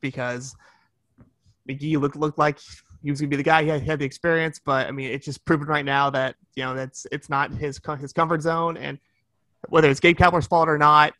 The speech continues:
for sending him down for a week, you just, you can't throw him back out there, at least not now. So I think in the coming days, you are going to see a variation of, uh, pitchers in, in, in that role. Don't know who yet.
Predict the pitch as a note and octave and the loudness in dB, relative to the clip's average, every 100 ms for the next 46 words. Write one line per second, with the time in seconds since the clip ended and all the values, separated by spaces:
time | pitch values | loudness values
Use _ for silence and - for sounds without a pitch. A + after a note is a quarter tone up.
0 | _ D3 C3+ - D3+ D3 D3 D3 D3 C#3 | _ -4 -2 -2 -2 -2 -2 0 -2 -2
1 | C#3 C#3 _ C#3+ C#3+ C#3 C#3 D3 E3+ D#3+ | -4 -8 _ -10 -10 -10 -14 -10 -8 -2
2 | D3+ D3 C#3+ C#3+ C3+ C#3 C3+ D3 - D3 | -2 0 -2 -2 -2 -2 0 -2 -2 -4
3 | C3+ C3+ C3 C#3 - D3+ C3+ E3+ E3 D#3 | -4 -4 -6 -6 -4 -2 0 -2 -2 -2
4 | C3+ D3 D3 C#3+ C#3 C3+ C3+ C3+ C3+ C3 | -4 -4 -4 -4 -4 -6 -8 -8 -8 -8
5 | C3+ C3+ - - C#3+ C3+ D3+ _ _ _ | -10 -12 -14 -16 -12 -12 -14 _ _ _
6 | _ _ - C3+ C3+ C3 B2 C3+ B2+ B2+ | _ _ -8 -4 -4 -4 -8 -12 -12 -10
7 | B2+ B2+ D3 A2+ A2+ C3+ - - - - | -10 -10 -12 -12 -14 -16 -20 -20 -20 -6
8 | D3 C#3 C3+ C3 - C#3+ C#3 C3+ C#3 C#3+ | -4 -4 -8 -12 -12 -10 -8 -10 -12 -10
9 | C3+ C3+ - B2 C3 _ - D3+ F3+ G3 | -6 -6 -6 -10 -14 _ -4 0 4 8
10 | G#3 G3 F#3+ F#3+ | 8 8 8 6